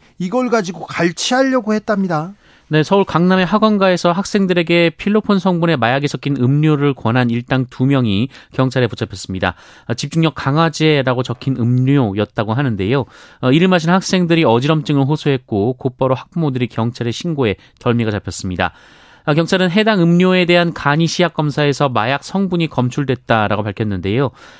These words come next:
Speaker 2: 어, 다들 맛이 이상해서 이 조금만 마신 덕에 어지럼증 이외의 증상을 호소하는 학생은 없는 것으로 전해졌고요. 현재까지 전해진 피해자의 수가 여섯 명입니다.
Speaker 1: 이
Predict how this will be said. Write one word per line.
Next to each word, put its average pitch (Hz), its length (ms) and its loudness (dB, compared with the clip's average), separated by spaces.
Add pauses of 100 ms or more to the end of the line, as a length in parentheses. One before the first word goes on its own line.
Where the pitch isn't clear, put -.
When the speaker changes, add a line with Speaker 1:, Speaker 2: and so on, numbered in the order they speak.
(100)
Speaker 2:
어, 131 80 -2
다들 147 260 0
맛이 120 320 -2
이상해서 135 720 0
이 110 40 -2
조금만 143 380 0
마신 113 300 0
덕에 120 500 0
어지럼증 139 600 0
이외의 135 340 2
증상을 123 340 -4
호소하는 143 460 -4
학생은 123 420 -4 (240)
없는 135 400 0
것으로 113 300 -2
전해졌고요. 110 560 -2 (340)
현재까지 165 400 0
전해진 131 380 0
피해자의 185 440 0
수가 - 280 -4
여섯 92 260 -2
명입니다. 90 540 -2
Speaker 1:
이 196 260 0